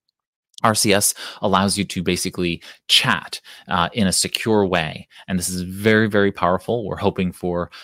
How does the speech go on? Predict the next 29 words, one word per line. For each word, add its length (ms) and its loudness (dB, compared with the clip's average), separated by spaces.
uh, 200 0
Verizon 600 2
to 180 0
be 160 -2
the 120 -2
next 380 -2
one 340 2
to 100 -10
kind 220 -2
of 220 -6
buy 220 4
into 720 0
Google's 440 0
R 180 -2
C 180 -2
S 120 -2
platform. 580 0
And 100 -2
that 100 2
will 200 -2
allow 380 2
all 280 4
of 80 -2
us 200 -4
who 220 -4
are 240 0
in, 200 -2
on 180 0
Android, 580 0